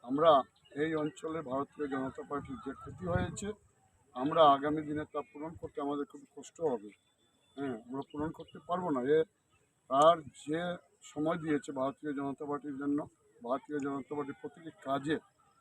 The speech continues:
কাজে জড়িত ছিল, এমন নিষ্ঠাবান একজন ভারতীয় জনতা পার্টির আমরা যে সন্তান বা ওয়ার্কার বা যুবক আমরা আজকে হারালাম। আমরা সবাই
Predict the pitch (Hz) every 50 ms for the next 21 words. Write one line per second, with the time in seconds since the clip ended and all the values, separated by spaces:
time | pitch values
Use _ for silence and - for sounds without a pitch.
0 | _ _ _ _ - 135 139 131 151 165 151 147 151 147 143 - - 170 - -
1 | 190 175 185 196 - _ _ _ _ - 135 151 156 151 143 151 156 - - -
2 | 180 180 160 160 160 151 151 - - 139 131 131 147 156 139 123 120 135 143 -
3 | - 156 151 135 135 135 135 127 - 143 143 139 127 143 135 113 - - - -
4 | _ _ _ _ _ - 123 120 123 127 127 123 120 - _ _ _ _ - 127
5 | 127 120 120 113 107 - - - - _ _ - - - 131 127 120 - 156 156
6 | 160 143 139 131 123 120 131 135 131 - - _ _ - 160 151 156 151 139 127
7 | 127 127 123 113 123 117 113 139 151 170 - _ _ _ _ _ _ _ _ -
8 | 120 127 135 135 131 127 - - - 151 135 123 127 135 143 156 170 190 - _
9 | _ _ _ _ _ _ - 123 127 151 160 - - - 143 139 139 139